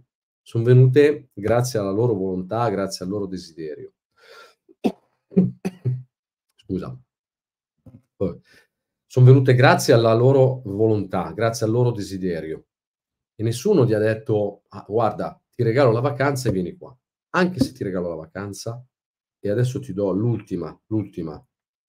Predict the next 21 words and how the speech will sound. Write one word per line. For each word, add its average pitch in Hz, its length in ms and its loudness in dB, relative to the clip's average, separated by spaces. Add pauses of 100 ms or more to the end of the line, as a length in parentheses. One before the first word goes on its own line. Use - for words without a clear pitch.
(140)
novità. 85 520 -6 (840)
Sfrutta, 127 680 0
sfrutta 120 480 -4
questo 95 300 -8
periodo 101 280 -4
di 95 100 -6
tempo, 90 400 -8
perché - 640 -6 (120)
se - 380 -14
tu 139 300 2
hai 110 260 0
delle 98 220 -4
persone 90 600 -8
che 82 140 -12
vogliono 101 480 0
venire 95 400 -6
con 82 180 -12
te, 76 320 -12 (1120)
tre, - 500 -6 (540)
quattro - 460 -6
persone, 73 800 -16